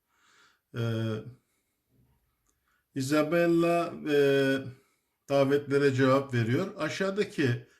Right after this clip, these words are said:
mesajı, e, kime gönderiyor? Yani ne demiş? Hello, thank you for your invitation, but I must refuse it because I have another plan with my family. I am sorry.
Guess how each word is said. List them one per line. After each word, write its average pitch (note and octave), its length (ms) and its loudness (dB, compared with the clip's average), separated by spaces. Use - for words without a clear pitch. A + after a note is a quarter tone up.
mesajı, C#3 840 -2
e, C3+ 400 0
kime F#3+ 340 0
gönderiyor? G#2 840 0
Yani G#2+ 520 -4
ne A#2+ 140 -2
demiş? - 260 -6
Hello, D3+ 520 0
thank D#3 200 -8
you D#3 100 -6
for C#3+ 180 0
your C#3 180 2
invitation, C3 680 -2
but C3 220 -2
I B2 160 0
must B2+ 340 0
refuse A#2+ 600 -2
it C3 240 -10
because A#2+ 420 -2
I A#2 200 0
have A#2+ 340 -2
another B2+ 420 0
plan A#2 380 0
with A2+ 180 -6
my A2+ 180 0
family. G#2 480 -4
I A2+ 200 -4
am G#2+ 100 -2
sorry. G2+ 360 -6